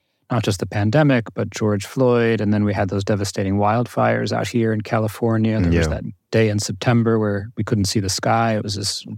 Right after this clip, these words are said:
Speaker 1: eerie orange, gray color. And as a meditation teacher,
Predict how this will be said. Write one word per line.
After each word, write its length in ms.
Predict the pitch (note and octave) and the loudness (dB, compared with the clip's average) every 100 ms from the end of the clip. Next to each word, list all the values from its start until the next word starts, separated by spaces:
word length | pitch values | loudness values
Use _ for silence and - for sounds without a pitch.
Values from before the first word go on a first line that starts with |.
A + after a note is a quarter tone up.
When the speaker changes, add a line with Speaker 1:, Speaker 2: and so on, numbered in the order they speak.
| - _ _ | -16 _ _
Speaker 1:
eerie 420 | C3 A2+ A#2 A2 | 0 2 4 2
orange, 640 | - G#2+ A2 A2 A2+ - | 2 2 2 2 0 -2
gray 340 | - A2 G#2+ A2 | 0 2 2 0
color. 460 | - A2+ A2 A2 A2 _ _ _ _ _ _ _ _ _ _ _ _ | -4 -4 -4 -6 -12 _ _ _ _ _ _ _ _ _ _ _ _
And 280 | C#3 B2+ B2+ | 2 4 4
as 440 | - C#3 A#2+ G#2+ - | 4 4 4 0 -2
a 80 | A2+ | 0
meditation 580 | G#2+ G#2+ G3+ A3+ F#3+ | 0 2 4 4 2
teacher, 640 | D3 C#3 A2 B2 A2+ A2+ | 2 2 2 0 0 -2